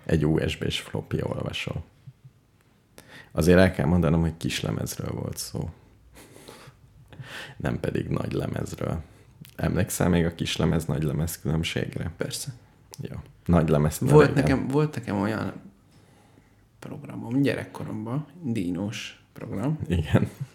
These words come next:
Speaker 2: ami négy darab nagy lemezen fért el. Az azt jelenti, hogy öt megabájtnál kisebb volt.
Speaker 1: Hmm. Prehisztorik.
Speaker 2: K B. Igen. És ez egy, igen, K B az a vonal.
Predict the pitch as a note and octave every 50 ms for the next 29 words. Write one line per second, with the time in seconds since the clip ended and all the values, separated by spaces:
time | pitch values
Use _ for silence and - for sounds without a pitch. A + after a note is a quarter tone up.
0 | - - - - G#2+ G#2+ G#2+ A2+ B2 B2+ A2+ G2+ G2 G2 - D#2 F2 F#2+ G2 G2+
1 | G#2 G2 - - - - - G2 - F#2 G2 A2+ - - G#2 G#2 - A2 G#2 A2+
2 | A#2 A#2 - A#2+ A#2+ A#2 A2+ A2+ A#2+ A#2+ A#2 A#2+ - - - - - _ _ _
3 | _ _ _ _ _ - C3 A2+ A#2 - - G#2+ G#2+ G2+ G2+ G#2 G#2 G#2+ A2 A2+
4 | - G#2+ G#2+ A2 - - G2+ - - - - - - - - - - - - -
5 | - - _ _ - - D#3 C#3+ - - - - - - - _ _ - - -
6 | - _ _ - - - - - F2+ D#2+ D2 C#2+ B1 - - - - - - G#1+
7 | A#1+ - - - - - - - - - - - B1+ - - F2+ F2 - - -
8 | - - - - - - - G#2+ A2+ B2 D3+ F#3+ G#3 G3 G3 - - - - -
9 | - - - - - - - - A#2 A2 A2+ - - - - - - A#2+ B2 A#2+
10 | A#2 A#2+ B2+ - - - A#2 A#2+ A#2 - - - - - - - B2+ - - -
11 | - - F2+ E2+ E2+ - - - - - F#2 F#2+ - A#2 A#2